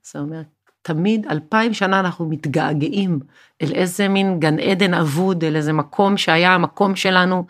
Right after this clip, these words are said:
ואין לנו מקום, ואנחנו נודדים בעולם, וכל הזמן אנחנו מתגעגעים לבית הזה ש-,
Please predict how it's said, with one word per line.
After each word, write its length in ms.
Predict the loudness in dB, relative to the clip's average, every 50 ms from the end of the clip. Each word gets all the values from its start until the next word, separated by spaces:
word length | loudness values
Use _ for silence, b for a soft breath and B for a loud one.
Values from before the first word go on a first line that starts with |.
| B B B B B B B B
ואין 340 | -4 -2 -2 0 2 2 4 4
לנו 180 | 4 2 2
מקום, 480 | 0 0 -2 -2 0 2 2 2 2 2
ואנחנו 380 | 2 0 0 -2 -4 -2 -2 0
נודדים 540 | 0 0 0 0 0 2 2 4 4 4 4
בעולם, 460 | 2 2 2 2 2 2 2 2 0 -2
וכל 420 | -4 -10 _ -2 0 2 4 4
הזמן 400 | 2 2 2 0 2 2 2 2
אנחנו 300 | 2 0 -2 -4 -4 -6
מתגעגעים 640 | -4 -4 -2 -2 -2 0 0 0 0 0 0 0 2
לבית 480 | 0 0 0 2 2 2 2 0 -2 -2
הזה 180 | -2 -2 -4
ש-, 120 | -4 -4